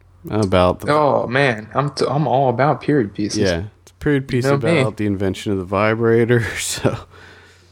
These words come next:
Speaker 2: Is it Shakespearean language by any chance?
Speaker 1: No. No.
Speaker 2: Ah.
Speaker 1: It's a, it's a comedy, but it's not my thing. I didn't enjoy it at all.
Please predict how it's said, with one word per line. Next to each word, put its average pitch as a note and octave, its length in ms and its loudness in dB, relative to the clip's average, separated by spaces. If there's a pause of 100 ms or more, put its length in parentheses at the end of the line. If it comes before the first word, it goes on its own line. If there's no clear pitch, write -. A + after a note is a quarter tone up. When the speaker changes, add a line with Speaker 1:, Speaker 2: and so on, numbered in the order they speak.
(160)
Speaker 2:
Is B2 200 -2
it A#2 340 0
Shakespearean C3+ 680 0
language D#3 400 0
by F3 120 2
any F3+ 140 4
chance? A3+ 400 0 (540)
Speaker 1:
No. A2+ 340 0 (520)
No. - 140 -10 (100)
Speaker 2:
Ah. - 520 0 (220)
Speaker 1:
It's G#3+ 200 4
a, C#4 40 2 (220)
it's F#3 260 -4
a G3 80 2
comedy, A#2 720 4
but G#2 480 2 (260)
it's C#3+ 240 -4
not G#2 180 2
my D#2+ 200 -2
thing. D#2 400 -4
I E2+ 180 -4 (440)
didn't G2 180 2
enjoy F2+ 360 2
it F2+ 60 2
at F2 120 -2
all. F#2 420 2